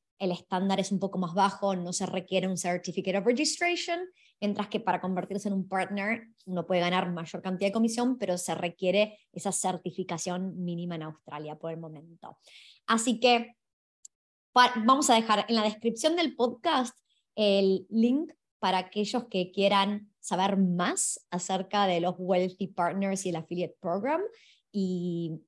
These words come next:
nada, yo me estoy dedicando full time a ese programa, yo ya no hago más reuniones con clientes. El equipo viene creciendo mucho, Pau se,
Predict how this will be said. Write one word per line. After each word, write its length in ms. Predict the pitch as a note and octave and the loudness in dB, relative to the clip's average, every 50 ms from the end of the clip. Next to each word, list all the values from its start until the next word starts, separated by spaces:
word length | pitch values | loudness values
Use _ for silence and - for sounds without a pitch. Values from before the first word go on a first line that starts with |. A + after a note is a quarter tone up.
| _ _ | _ _
nada, 380 | - F#3+ F3 F#3+ F#3 E3+ E3+ E3+ | -10 -6 -2 0 0 2 2 0
yo 140 | E3+ - F#3+ | 0 0 -2
me 60 | F#3+ | -2
estoy 220 | E3 - - G3 | -2 0 2 2
dedicando 640 | F#3+ F#3 F3+ F3 E3+ - - F#3 F3+ F3+ F3+ F3+ F3+ | 4 4 4 2 2 2 0 0 2 2 0 -2 -4
full 280 | - - - F#3+ F#3 G3 | -4 0 2 2 2 2
time 240 | F#3 F#3+ F#3+ F#3+ F#3 | 2 2 2 2 0
a 20 | F#3 | -2
ese 160 | F3+ - E3 | -2 -4 -4
programa, 340 | - F#3+ F#3+ A3 A#3 A#3 G#3 | 0 2 4 4 4 4 4
yo 80 | F3 | 2
ya 140 | E3 G#3 G3+ | 2 2 2
no 220 | G#3 G3+ G3+ G3 | 4 4 4 4
hago 180 | G3+ G#3 G#3 G3+ | 4 4 2 2
más 160 | G3 G3 F#3+ | 2 0 0
reuniones 380 | G3 G3+ G3 G3 G3 G3+ G#3+ G#3+ | 0 -2 -2 -2 -2 -4 -6 -4
con 160 | - F#3+ G3 | -4 -2 -2
clientes. 640 | G3 A3+ B3 C4 C4+ C4+ C#4 C4 C4+ C#4+ D4+ F4 - - - - - - - - _ _ | 0 4 4 4 6 4 2 2 2 2 2 2 2 -2 -12 -20 -20 -20 -20 -20 _ _
El 140 | - G#3 G3+ | -2 0 0
equipo 360 | G#3 G#3 - A3 A3+ C4+ B3+ | 0 0 0 2 4 6 6
viene 200 | B3 B3 B3 A#3+ | 6 6 4 4
creciendo 300 | - A#3 A#3 B3+ B3+ B3+ | 0 -2 -2 0 0 0
mucho, 480 | C4 C#4 C#4 C4+ - D4 C4+ B3+ C4 - | 0 0 -2 -2 -2 -2 -2 -2 -2 0
Pau 200 | - A#3 A#3 A#3 | 2 4 4 4
se, 200 | A#3 A#3+ G#3+ - | 2 -2 -4 -6